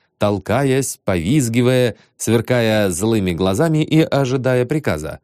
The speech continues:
Однако чуть в стороне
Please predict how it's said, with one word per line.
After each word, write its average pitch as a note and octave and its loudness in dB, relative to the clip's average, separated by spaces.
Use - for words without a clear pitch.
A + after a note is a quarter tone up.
Однако B2+ 0
чуть - 0
в - -10
стороне C3 -2